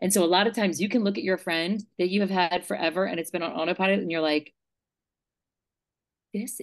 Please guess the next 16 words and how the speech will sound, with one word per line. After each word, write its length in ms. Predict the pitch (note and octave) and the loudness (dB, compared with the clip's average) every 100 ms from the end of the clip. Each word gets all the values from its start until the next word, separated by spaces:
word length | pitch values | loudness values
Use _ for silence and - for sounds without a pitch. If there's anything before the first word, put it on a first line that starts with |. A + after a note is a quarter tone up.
| - | -6
is 320 | D#3+ C#3 - - | -4 -2 -4 -6
toxic," 640 | F#3 G#3 G#3 - - _ _ _ _ - - - _ | -10 -10 -10 -16 -20 _ _ _ _ -20 -20 -20 _
or, 540 | G#3+ G3+ G3 G3 - _ _ | 6 8 6 4 -4 _ _
"I, 300 | G#3+ - G#3 - _ | 0 0 -6 -12 _
I 120 | A#3 | 4
am 180 | B3+ G#3+ | 4 2
to-, 300 | A#3 A3+ B3+ - | -2 -2 0 4
like, 280 | A3+ G#3+ - - - _ - | 4 4 -6 -20 -20 _ 2
I 120 | B3 | 4
didn't 180 | C4+ B3 | 4 4
realize, 560 | A#3+ C4 C#4 C4 A#3 | 4 4 4 2 2
like, 140 | A#3 A3 | 2 0
I 80 | |
was 180 | A3 G#3 | 0 -2
holding 540 | - A3+ A#3 A#3+ A#3+ A#3 | -2 2 4 6 4 2
the, 200 | F#3+ | -2